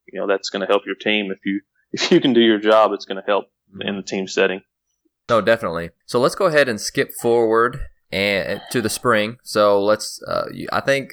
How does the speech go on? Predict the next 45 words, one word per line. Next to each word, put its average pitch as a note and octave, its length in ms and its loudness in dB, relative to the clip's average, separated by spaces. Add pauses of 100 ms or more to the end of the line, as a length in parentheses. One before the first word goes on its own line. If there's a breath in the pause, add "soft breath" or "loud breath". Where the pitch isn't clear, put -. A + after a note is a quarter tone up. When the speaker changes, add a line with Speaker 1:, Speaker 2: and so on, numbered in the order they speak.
Speaker 2:
that G#2+ 320 2
in G#2 120 -4
Oklahoma, A2+ 540 0
you G#2+ 220 -4
guys G2+ 320 2
can G2 120 -10
start F#2+ 680 0
in F2+ 520 -2 (100)
December. F2+ 640 -2
Is C#2 100 -6
that E2+ 60 -2
correct? E2+ 160 0
Speaker 1:
December. G#2+ 420 2 (240)
Speaker 2:
Okay. F#2 260 0
Speaker 1:
Yeah. F#2 120 4 (260 soft breath)
Speaker 2:
So, G#2+ 600 4 (180)
you A2+ 100 -2
know, G#2+ 100 2
day B2 220 4
one C3 560 0 (220)
to, A2 840 0
uh, F2+ 480 2
to A#2 120 -4
the G2+ 100 -2
first C3 320 0
game, A2 460 0 (160)
and F#2 360 -2
we're, F#2+ 180 0
we're, F#2+ 320 -2
you F#2+ 140 -6
know, F#2+ 80 2
we're F2+ 140 -2
trying F#2+ 180 -2
to F#2+ 60 -4
get F#2 100 -2
arms A2+ 240 0
ready. A2+ 280 0
We're F#2+ 120 -2
trying G2 220 0
to F#2 80 -4
get F2+ 100 -4
ready F#2 180 -2
for F2+ 120 -8
the E2+ 80 -2
season. G#2+ 460 -2